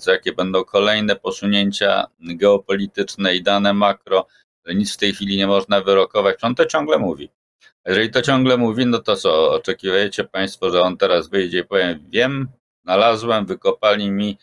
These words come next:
kryształową kulę, postawili przed nosem, ja już wiem, co się będzie działo”. No tego nie powie. W związku z tym chyba rzecz nie będzie polegała na tym, co on powie, bo myślę, że on pójdzie w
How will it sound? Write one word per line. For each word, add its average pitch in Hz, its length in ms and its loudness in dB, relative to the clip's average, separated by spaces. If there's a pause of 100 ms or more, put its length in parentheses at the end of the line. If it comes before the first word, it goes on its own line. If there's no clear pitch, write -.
(320)
kryształową 98 680 0
kulę, 110 340 2
postawili 90 580 -4
przed - 220 -8
nosem, 101 340 -2
ja 90 80 2
już 78 260 -4
wiem, 123 240 -2
co 101 120 -2
się 87 160 -6
będzie 85 340 -6
działo”. 73 360 -2
No 98 140 -2
tego 131 280 -2
nie 143 240 0
powie. 78 500 -8
W - 480 -20
związku 110 280 -4
z - 80 -6
tym 120 200 0
chyba 135 340 2 (220)
rzecz 101 380 0
nie 113 160 2
będzie 120 280 0
polegała 98 640 2
na 92 180 2
tym, 95 240 -8
co - 300 -2
on 98 180 -4 (100)
powie, 85 500 -2 (760)
bo 90 300 0
myślę, 104 540 0
że 101 60 2
on 98 160 -2
pójdzie 104 360 -2
w - 100 -16